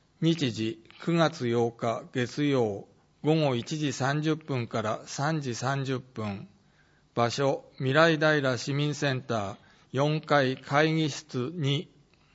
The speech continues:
問い合わせ、親子〇〇サポートセンター。電話、零二九七四四の八八二二。ヤングケアラー相談。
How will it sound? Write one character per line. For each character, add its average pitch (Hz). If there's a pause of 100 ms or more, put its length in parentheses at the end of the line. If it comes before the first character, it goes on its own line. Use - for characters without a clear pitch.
(840)
問 156
い 156
合 147
わ 143
せ、 131 (200)
親 156
子 156
〇 127
〇 160
サ 135
ポ 156
ー -
ト 147
セ 135
ン 123
タ -
ー。 98 (1200)
電 135
話、 127
零 160
二 156
九 127
七 113
四 151
四 147
の 110
八 135
八 143
二 120
二。 110 (1900)
ヤ 127
ン 165
グ 165
ケ 151
ア 156
ラ 151
ー -
相 131
談。 104